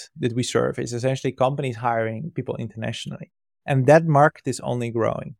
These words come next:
And that includes companies from anywhere hiring, hiring people anywhere. And there's a really strong correlation to size of a country and how many people get hired there. So you can imagine India being one of our largest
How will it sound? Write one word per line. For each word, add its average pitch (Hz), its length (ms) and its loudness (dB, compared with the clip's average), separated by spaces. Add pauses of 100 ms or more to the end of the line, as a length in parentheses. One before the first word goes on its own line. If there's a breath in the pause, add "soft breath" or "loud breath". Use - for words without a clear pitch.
(120)
And 127 120 -2
that 123 100 0
includes 131 920 -4
companies 131 380 -2
from - 200 -6
anywhere 131 640 0
hiring, 120 480 -4 (280)
hiring 117 380 -4
people 120 480 -8
anywhere. 139 500 -2 (520)
And 143 80 4
there's 151 120 10
a 156 60 8
really 180 180 10
strong 165 480 6
correlation 139 640 6
to 117 280 -4 (420)
size 151 400 8
of 143 80 4
a 131 60 2
country 143 400 2
and 120 100 0
how 135 120 4
many 139 160 0
people 123 220 0
get 120 140 4
hired 123 380 4
there. 117 180 -2
So 139 120 -2
you 131 60 0
can 127 120 2
imagine 135 380 4
India 127 360 4
being 117 240 -2
one 120 160 2
of 113 100 -2
our 113 100 -2
largest 107 520 -8